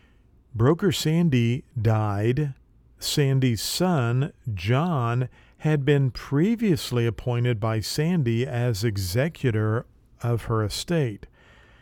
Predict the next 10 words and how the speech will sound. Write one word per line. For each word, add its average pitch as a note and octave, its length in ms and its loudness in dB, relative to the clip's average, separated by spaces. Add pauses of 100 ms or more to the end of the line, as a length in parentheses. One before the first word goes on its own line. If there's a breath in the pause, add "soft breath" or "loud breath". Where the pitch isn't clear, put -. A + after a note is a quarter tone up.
(340 soft breath)
John D3 460 0
petitioned C#3 1000 0
the A#2 200 2
M B2+ 120 2
R C3 180 0
E B2+ 120 0
C B2+ 320 -2
to B2 260 -2 (160)
issue D3+ 460 0
him A#2 540 0